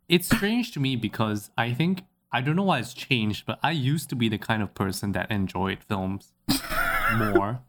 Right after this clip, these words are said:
Speaker 1: that way.
Speaker 2: I thought you were, like, gonna just stop after films.
Speaker 1: <laughs>
Speaker 2: I thought you used to be a person who en-, enjoyed films.
Speaker 1: Hilarious.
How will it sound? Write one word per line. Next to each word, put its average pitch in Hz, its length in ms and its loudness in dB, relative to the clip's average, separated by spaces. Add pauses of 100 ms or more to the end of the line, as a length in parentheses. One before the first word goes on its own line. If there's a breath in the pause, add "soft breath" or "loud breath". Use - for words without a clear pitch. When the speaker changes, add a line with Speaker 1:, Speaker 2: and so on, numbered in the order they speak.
(100)
Speaker 1:
that 104 300 2
way. 98 300 2
Speaker 2:
I - 120 4
thought 320 180 2
you 302 100 -2
were, 277 140 2
like, 254 160 0
gonna 214 180 0
just - 280 -4
stop 175 520 -2
after 170 400 0
films. 135 520 -2
Speaker 1:
<laughs> 226 40 0
Speaker 2:
I 208 480 2
thought 294 400 0
you - 80 4
used - 140 -2
to - 80 0
be 349 140 2
a 196 40 -2
person 196 380 0
who 175 160 0 (100)
en-, 139 260 0
enjoyed 151 720 0 (140)
films. 131 420 0
Speaker 1:
Hilarious. 101 580 2